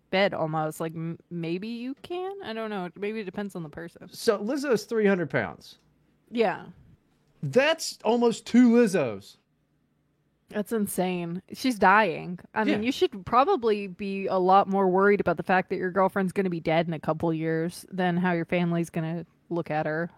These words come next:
Speaker 1: when she comes over
Speaker 2: Like, "Merry
Speaker 1: and can't fit
Speaker 2: Christmas.
Speaker 1: through the doorway.
Speaker 2: Here's a new fucking C pap machine." Like, I, I don't. You're nineteen.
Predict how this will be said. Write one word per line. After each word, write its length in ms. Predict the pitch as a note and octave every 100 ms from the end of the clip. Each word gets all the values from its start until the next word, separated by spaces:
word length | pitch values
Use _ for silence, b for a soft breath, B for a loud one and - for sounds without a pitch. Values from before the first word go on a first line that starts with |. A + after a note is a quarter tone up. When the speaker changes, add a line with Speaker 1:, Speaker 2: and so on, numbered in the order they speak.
| _
Speaker 1:
when 260 | F3 E3+ D#3+
she 180 | F3
comes 240 | E3+ E3+ E3+
over 320 | D#3+ D#3+ E3+ _ _
Speaker 2:
Like, 120 | C#3+ -
"Merry 340 | B2+ D#3 G3+
Speaker 1:
and 80 | F#3+
can't 120 | G#3+
fit 60 | G3+
Speaker 2:
Christmas. 280 | F#3 E3+ -
Speaker 1:
through 100 | E3+
the 100 | E3+
doorway. 360 | E3 D#3+ D#3+ -
Speaker 2:
Here's 260 | A#2+ E3 F#3+
a 20 |
new 120 | F3+
fucking 320 | E3+ F#3+ F#3
C 240 | D3 - G3
pap 240 | E3 -
machine." 420 | G2+ - F2+ F2 - _ -
Like, 260 | C3 A#2
I, 200 | D3+ D3 D3
I 40 |
don't. 380 | D3 F3+ D#3 - b b b b -
You're 260 | B2+ C#3+
nineteen. 720 | D3+ D#3+ F3+ - - F3+ C#3+